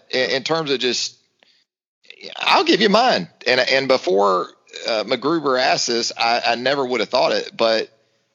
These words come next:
I'm gonna go Dana Carvey just because that dude knocked it out of the park with so many. Think about it, man. Church Lady, Wayne's World.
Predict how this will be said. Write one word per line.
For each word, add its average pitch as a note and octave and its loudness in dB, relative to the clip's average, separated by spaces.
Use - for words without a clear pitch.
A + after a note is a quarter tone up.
I'm B3+ 0
gonna G#4 0
go A3+ 2
Dana A3+ 0
Carvey C4+ -2
just - -6
because G3 0
that E3+ 0
dude F3 -4
knocked C3 0
it C3+ 2
out D3+ 2
of B2+ -4
the A2 -2
park E3 -2
with B2 -2
so F3+ 0
many. E3 -4
Think G#4 -4
about A2 0
it, E2 -8
man. D3+ -2
Church F#3 -2
Lady, A#2+ 0
Wayne's C#3+ -2
World. G2 0